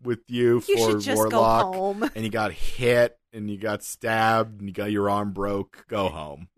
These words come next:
Speaker 2: Go home, Lydia.
Speaker 1: Time, while this is going on, to begin Jace's trial.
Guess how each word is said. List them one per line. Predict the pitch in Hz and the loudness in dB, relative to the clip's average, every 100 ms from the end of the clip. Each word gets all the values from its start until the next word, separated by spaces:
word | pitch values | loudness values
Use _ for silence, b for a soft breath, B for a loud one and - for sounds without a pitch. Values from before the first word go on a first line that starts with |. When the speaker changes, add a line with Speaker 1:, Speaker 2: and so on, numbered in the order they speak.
| 254 | -6
Speaker 2:
Go | 254 | -4
home, | 247 185 175 | -2 -2 -4
Lydia. | 180 - 185 202 - - | -10 -10 -4 -2 -2 -2
Speaker 1:
Time, | 160 208 233 220 160 | 0 2 2 -2 -4
while | 165 | -4
this | 165 | -4
is | 147 | -4
going | 147 160 156 | -2 0 2
on, | 147 151 | 0 0
to | 143 | -4
begin | 135 127 120 156 156 139 104 98 | -10 -8 -2 0 0 -4 -8 -10
Jace's | - 123 127 - 110 98 - | 0 2 4 2 -4 -4 -6
trial. | - - 107 101 87 82 69 50 50 | -12 -4 2 2 2 -4 -10 -16 -20